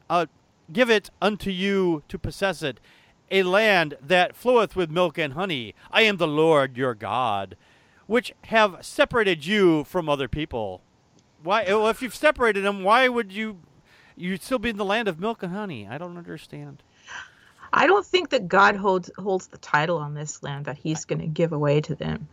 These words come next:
Speaker 2: I think they're
Speaker 1: Yeah.
Speaker 2: gonna get in there and realize that everybody's gonna say, "No, this is our place."
Speaker 1: This is my place. Get
Speaker 2: Oh,
Speaker 1: out.
Speaker 2: no, you don't understand. This guy, this guy over there, you know, this volcano salesman, he told me,
Speaker 1: <laughs>
Speaker 2: he gave me this pink, he gave me the pink slip. He says, "This is my, this is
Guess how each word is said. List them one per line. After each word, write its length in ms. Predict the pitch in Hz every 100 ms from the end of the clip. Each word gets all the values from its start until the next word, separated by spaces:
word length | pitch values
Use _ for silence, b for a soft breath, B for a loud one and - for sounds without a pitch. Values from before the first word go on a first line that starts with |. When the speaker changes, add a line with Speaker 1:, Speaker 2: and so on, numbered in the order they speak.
| -
Speaker 2:
I 40 |
think 120 | 277 -
they're 80 |
Speaker 1:
Yeah. 40 | 202
Speaker 2:
gonna 160 | 180
get 200 | 160 165
in 200 | 165 170
there 180 | 165 151
and 80 | 151
realize 460 | 160 160 143 147 156
that 160 | -
everybody's 420 | 196 202 208 180
gonna 140 | 190 220
say, 220 | - -
"No, 520 | 170 180 123 147 170 - _ -
this 140 | -
is 140 | 214 220
our 160 | 339
place." 340 | - 185 202 -
Speaker 1:
This 300 | - 180 180
is 100 | 180
my 140 | 262
place. 440 | - 202 165 131
Get 160 | - 247
Speaker 2:
Oh, 40 |
Speaker 1:
out. 240 | 285 247 170 - - -
Speaker 2:
no, 140 | 269
you 100 | 254
don't 80 | 285
understand. 760 | 294 269 - - 320 330 269 196
This 220 | 202 202
guy, 380 | 240 262 285 - -
this 180 | 233
guy 280 | 202 214 262
over 260 | 269 208 196
there, 480 | 190 175 175 175 180 _
you 80 | 185
know, 180 | 175 170
this 140 | 185 -
volcano 600 | 180 180 277 269 233 202
salesman, 540 | - 180 185 185 175
he 280 | 175 220 240
told 380 | - 233 254 214
me, 240 | 180 170
Speaker 1:
<laughs> 380 | 180 185 180 196
Speaker 2:
he 60 | 208
gave 180 | 254
me 80 | 262
this 160 | 226 -
pink, 280 | 294 277 -
he 160 | 262 240
gave 160 | 294
me 80 | 339
the 80 | 254
pink 280 | 277 294 320
slip. 300 | - 170 190
He 80 |
says, 200 | 202 185
"This 180 | 190 254
is 160 | 285 214
my, 300 | 185 202 202
this 200 | 208 202
is 220 | 196